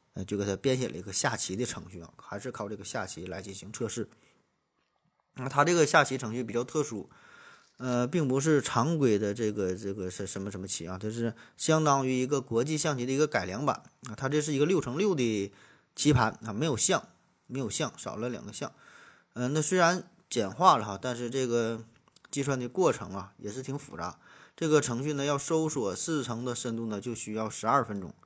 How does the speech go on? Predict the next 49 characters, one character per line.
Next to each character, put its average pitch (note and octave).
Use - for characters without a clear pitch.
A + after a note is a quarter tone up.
所 -
谓 C#3+
的 C#3+
这 C3
个 A#2+
四 D3
层 A2
的 A#2+
深 G#2+
度 G#2
呢， F#2+
就 G2+
是 G2+
尝 A2
试 C#3+
着， G2+
呃， G2
去 A2+
解 G#2
决 G#2+
哈， A#2
呃， G2+
对 C#3
战 C3
的 A#2
双 C3+
方 G#2
这 B2+
个 A2
局 G2
面， A2
双 B2
方 A2
各 D#3
走 B2
两 C3
步 C3
哈， F#2+
就 F#2+
是 G2
四 D#3+
层 G#2
的 F#2+
这 G2+
个， G2+
这 F#2
个 F#2
深 E2
度。 E2+